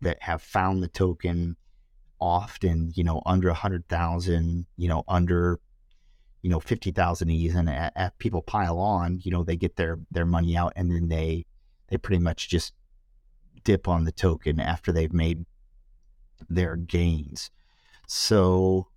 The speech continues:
um, let's see if I can find that token on Dex Tools. I didn't copy the contract to Jess, but here we go. So it's not, it's still pretty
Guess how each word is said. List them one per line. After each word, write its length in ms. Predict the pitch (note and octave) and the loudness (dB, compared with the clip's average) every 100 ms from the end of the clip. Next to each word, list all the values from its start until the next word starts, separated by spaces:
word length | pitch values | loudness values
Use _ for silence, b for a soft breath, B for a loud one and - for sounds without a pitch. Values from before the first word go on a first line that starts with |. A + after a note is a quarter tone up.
| - | -6
um, 520 | E3+ D#3+ D3+ D3 C#3 - | -2 -2 0 -2 -2 -6
let's 160 | B2 | -6
see 120 | - A2 | 0 2
if 100 | G2 | 2
I 100 | F#2 | -2
can 180 | F2 | -4
find 340 | - F2+ F#2 F#2 | -2 0 2 2
that 180 | F2+ - | 0 0
token 280 | G2 - | 0 0
on 220 | F2 E2 D#2+ | 0 -2 -2
Dex 300 | F2 F2 - | -2 -2 -6
Tools. 760 | - F2+ E2+ E2+ E2+ E2+ - - _ _ - | -4 -2 0 0 -2 -4 -8 -14 _ _ -6
I 140 | F2+ | -6
didn't 440 | F2 - A#2+ G#2+ - _ - | -2 0 2 0 -4 _ -20
copy 360 | - A2 G#2 G2 | -4 -2 0 0
the 160 | F2+ F2 | 0 -4
contract 680 | - A2+ A2 - F#2+ F#2 | -2 0 0 0 -2 -2
to 80 | F2+ | -4
Jess, 440 | E2 F2+ F#2 F2+ - _ - _ | -2 0 0 0 -10 _ -20 _
but 100 | F#2 | -2
here 160 | F#2+ F2 | 0 0
we 100 | D#2+ | 0
go. 220 | C#2 F2 - _ _ _ _ _ | -4 -4 -12 _ _ _ _ _
So 240 | - A2 G#2 | -2 2 4
it's 240 | G2+ - | 2 0
not, 240 | B2+ E3 - | 0 0 -4
it's 280 | - G#2 - | -4 -4 -4
still 520 | - C3 D#3 F3+ E3+ | 0 2 2 0 -4
pretty 1040 | - - D#3 - - - C#3 C3 C3 A#2+ | -10 -4 -4 -4 -14 -4 0 2 0 -2